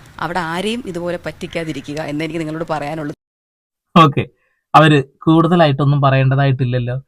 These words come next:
Speaker 2: അവർക്ക് ഒരു പ്രശ്നം ഉണ്ടായി, ആ ഒരു പ്രശ്നം വലിയ പ്രശ്നമാണ്, ചെറിയ പ്രശ്നമൊന്നുമല്ല. ജീവിതകാലം മുഴുവൻ പണിയെടുത്താലും നമ്മളെ കൊണ്ടൊന്നും ഇത്രയും വലിയ തുക ഒന്നും ഉണ്ടാക്കാൻ കഴിയില്ല കേട്ടോ.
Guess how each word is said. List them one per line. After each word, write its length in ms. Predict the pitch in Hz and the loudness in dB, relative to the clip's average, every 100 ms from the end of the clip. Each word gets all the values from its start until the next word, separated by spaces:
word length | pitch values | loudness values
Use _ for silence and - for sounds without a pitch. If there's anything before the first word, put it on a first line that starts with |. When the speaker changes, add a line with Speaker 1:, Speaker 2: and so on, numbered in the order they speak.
| _ _ | _ _
Speaker 2:
അവർക്ക് 320 | 127 131 135 143 | 4 4 6 4
ഒരു 100 | 131 - | 2 2
പ്രശ്നം 400 | 120 123 - 160 | -4 -2 -2 0
ഉണ്ടായി, 380 | 143 131 131 131 | 4 4 4 4
ആ 140 | 123 | 4
ഒരു 260 | 131 131 131 | 4 2 0
പ്രശ്നം 480 | 117 - 139 127 190 _ _ _ _ _ _ _ _ - | -4 -4 -2 -2 -4 _ _ _ _ _ _ _ _ -4
വലിയ 340 | 101 107 131 | -2 0 2
പ്രശ്നമാണ്, 440 | 175 185 - 151 123 | 4 4 4 2 2
ചെറിയ 240 | 117 107 | 2 0
പ്രശ്നമൊന്നുമല്ല. 460 | 139 143 151 139 113 | 0 0 -2 -2 -2
ജീവിതകാലം 600 | 107 110 117 131 143 170 | -2 -2 0 2 2 0
മുഴുവൻ 480 | 147 139 147 160 175 | 0 2 2 2 2
പണിയെടുത്താലും 800 | 170 165 156 147 147 143 143 147 | 0 -2 -6 -4 -2 -2 -4 -2
നമ്മളെ 380 | 127 113 117 147 | -2 -2 -2 -2
കൊണ്ടൊന്നും 420 | 147 170 170 160 | -2 -2 -2 -4
ഇത്രയും 380 | 143 135 151 156 | -8 -10 -12 -10
വലിയ 220 | 127 139 | -10 -10
തുക 280 | 139 131 120 | -6 -6 -4
ഒന്നും 160 | 127 120 | -6 -6
ഉണ്ടാക്കാൻ 420 | 107 110 127 123 | -6 -8 -6 -8
കഴിയില്ല 280 | 107 101 101 | -8 -10 -12
കേട്ടോ. 260 | 98 - | -14 -18